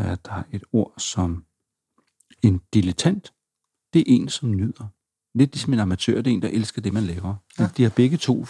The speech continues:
Speaker 1: har fået sådan en, en, et, et, et, sådan en negativ medbetydning. Altså, din dilettant, det er jo fuldstændig dilettantisk, det du laver. Ja, jeg nyder det rigtig meget.
Speaker 2: Ja, præcis.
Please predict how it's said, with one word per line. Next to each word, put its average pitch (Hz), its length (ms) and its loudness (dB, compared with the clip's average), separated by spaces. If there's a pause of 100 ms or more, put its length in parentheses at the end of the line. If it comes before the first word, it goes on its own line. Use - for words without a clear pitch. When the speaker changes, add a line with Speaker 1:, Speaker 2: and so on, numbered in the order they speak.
Speaker 1:
har 123 120 -4
fået 120 220 2
sådan 131 140 -6
en, 113 220 4
en, 107 280 -2
et, 113 180 -4
et, 104 380 -2 (160)
et, 107 160 -6
sådan 110 200 -2
en 104 180 -6 (440)
negativ 123 520 4 (420)
medbetydning. 104 880 4
Altså, 98 240 -4 (100)
din 113 140 2
dilettant, - 540 -2
det 101 60 0
er - 20 2
jo 95 40 0
fuldstændig - 420 -2
dilettantisk, 98 720 -2
det 95 100 0
du 95 60 0
laver. 87 360 0
Ja, 170 140 2 (160)
jeg 143 100 4
nyder 131 240 6
det 131 180 -6
rigtig 104 240 -2
meget. 90 220 -4
Speaker 2:
Ja, 170 80 0
præcis. 196 480 -8